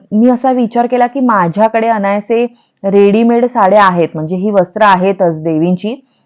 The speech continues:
तर त्याचाच काहीतरी वापर करून ना आपली करवीर निवासनी कोल्हापूरची महालक्ष्मी अंबाबाई मला साकारायची होती. खरंच मनापासून खूप इच्छा होती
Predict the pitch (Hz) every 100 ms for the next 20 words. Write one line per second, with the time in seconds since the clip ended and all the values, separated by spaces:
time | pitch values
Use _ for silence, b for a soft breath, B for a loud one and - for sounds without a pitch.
0 | _ 269 320 - 269 208 - 269 - -
1 | 247 254 269 262 196 - 220 226 220 233
2 | 226 175 185 b b b - 190 196 226
3 | 254 - 247 220 214 269 330 311 247 220
4 | 220 220 208 233 240 214 196 196 269 269
5 | 226 - 208 202 180 226 240 - 240 247
6 | 196 180 170 202 208 180 202 b b -
7 | 185 208 220 214 - 175 175 175 226 196
8 | 160 151 - 190 220 220 190 196 214 233
9 | 254 262 - 254 330 330 240 - 240 214
10 | 180 208 233